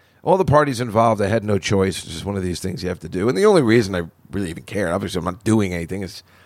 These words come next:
you know, just leaving the city on a Friday, trying to get out of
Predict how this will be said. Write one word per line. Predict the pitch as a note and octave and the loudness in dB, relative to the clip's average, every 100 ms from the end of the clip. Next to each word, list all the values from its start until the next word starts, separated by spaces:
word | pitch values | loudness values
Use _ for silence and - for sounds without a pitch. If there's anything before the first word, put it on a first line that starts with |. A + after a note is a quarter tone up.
| _ _ _ _ | _ _ _ _
you | - A2+ | -8 -8
know, | - | -6
just | A2+ - - - - _ _ _ _ _ _ _ _ _ - | -8 -8 -12 -16 -20 _ _ _ _ _ _ _ _ _ -16
leaving | F2+ B2+ D#3+ D3 | -2 2 2 2
the | D3 | 0
city | B2+ F2+ E2 | 0 -2 -4
on | F2 | -8
a | F2 | -6
Friday, | G#2+ G2+ F2+ E2+ D2+ F#2+ - _ _ | -2 0 0 -4 -10 -14 -20 _ _
trying | - F#2+ B2+ | -10 -4 -2
to | B2+ | 2
get | C3 | 2
out | A#2+ F2+ | 2 0
of | D#2+ | -4